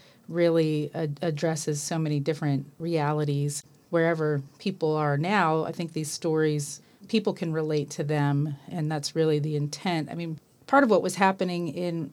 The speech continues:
my class, particularly Human Sexualities, I was, I was having the privilege of reading all these stories, but I didn't get to share them.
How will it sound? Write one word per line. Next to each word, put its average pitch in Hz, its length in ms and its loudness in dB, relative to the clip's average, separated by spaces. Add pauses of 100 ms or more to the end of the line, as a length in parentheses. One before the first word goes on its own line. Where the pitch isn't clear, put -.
(120)
my 165 200 -2
class, 196 400 0
particularly 302 440 2
Human 190 260 0
Sexualities, 180 800 2
I 170 100 2
was, 165 200 -4 (360)
I 240 220 8
was 170 380 4 (720)
having 185 280 2
the 165 60 -2
privilege 165 460 0
of 156 160 -4
reading 156 340 -2
all 143 160 0
these 147 240 -4
stories, 170 400 2
but 160 140 -6
I 165 100 0
didn't 170 200 -4
get 143 120 -4
to - 140 -10
share 202 420 0
them. 131 340 -8